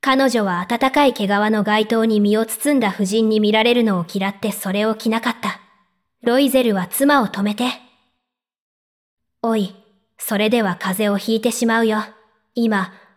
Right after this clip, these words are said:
馬車を呼んでくるからちょっと待っておいで。」親切な夫の言葉には少しも耳を貸さず、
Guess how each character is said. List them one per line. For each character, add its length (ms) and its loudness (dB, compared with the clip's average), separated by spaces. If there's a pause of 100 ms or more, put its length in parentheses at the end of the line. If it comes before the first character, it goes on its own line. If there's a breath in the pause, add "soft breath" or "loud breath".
(180 loud breath)
馬 120 4
車 220 0
を 60 -2
呼 180 -2
ん 60 2
で 100 -2
く 140 -2
る 80 0
か 100 -6
ら 140 -6
ち 140 -6
ょ 40 -2
っ 40 -4
と 180 -2
待 160 -2
っ 40 -20
て 120 -6
お 120 -6
い 80 -2
で。」 140 -4 (1800)
親 320 0
切 260 0
な 160 0
夫 280 -2
の 100 0
言 220 0
葉 100 2
に 140 2
は 120 -2
少 220 -2
し 140 0
も 120 2
耳 300 2
を 80 -2
貸 160 -6
さ 100 -4
ず、 200 -8